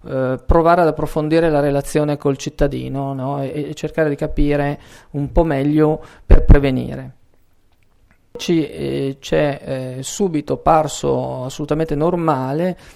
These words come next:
installare gli emoticon anche sullo sportello virtuale, uno sportello remoto che, eh, va incontro al cittadino, no? Quindi oltre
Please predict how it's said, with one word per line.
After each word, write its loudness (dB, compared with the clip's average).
installare 2
gli 2
emoticon 0
anche -2
sullo 0
sportello 0
virtuale, -2
uno -6
sportello 0
remoto -2
che, -2
eh, -8
va -2
incontro -2
al 0
cittadino, -2
no? -4
Quindi 0
oltre 4